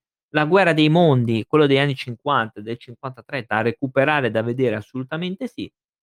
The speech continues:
L'ultima casa a sinistra di Wes Craven per forza va, va visto una volta nella vita,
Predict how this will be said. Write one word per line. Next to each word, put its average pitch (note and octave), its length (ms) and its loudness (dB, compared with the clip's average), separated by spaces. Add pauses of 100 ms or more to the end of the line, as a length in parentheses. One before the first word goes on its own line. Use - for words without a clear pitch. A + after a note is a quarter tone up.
(420)
L'ultima E3+ 420 -2
casa D3+ 300 0
a C3+ 40 0
sinistra C3 640 -4
di A2 80 -6
Wes C3 240 0
Craven A#2+ 360 -4
per G#2 160 -12
forza G#2+ 540 -2
va, F#2 420 -10
va G2 140 -6
visto A2+ 640 -2
una A2 200 -8
volta A2 320 -2
nella A#2+ 220 -6
vita, E3 400 -6